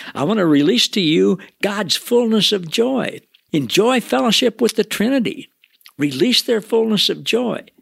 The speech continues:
So how do we do that? I mean, we have a human mind like Jesus did. You know, we see bad things going on. We experience bad things. But we also know that Christ is in us.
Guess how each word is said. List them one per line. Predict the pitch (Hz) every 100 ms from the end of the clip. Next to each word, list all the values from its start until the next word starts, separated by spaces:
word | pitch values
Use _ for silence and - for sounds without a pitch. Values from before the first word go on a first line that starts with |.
| _ - - -
So | 190
how | - 214
do | 285
we | 240 233
do | 185 269
that? | - 123
I |
mean, | 160
we | 156 285
have | 320
a | 214
human | - 135 113 98
mind | 85 101 240 214
like | 143 117
Jesus | - 120 123 127 -
did. | - 180 190 - - - -
You | 143
know, | 170
we | 107 143
see | - 185 202
bad | 135 151 135
things | 160 131
going | - 123
on. | 139 202 190
We | 135
experience | 113 - - - 156
bad | - 123 131
things. | - 135 202 175 - _ _ _ _ - - _ -
But | 123
we | 123
also | 156 294 - 135
know | 123 131
that | 151 120 -
Christ | 127 120 - 123
is | 113
in | - 220
us. | - - -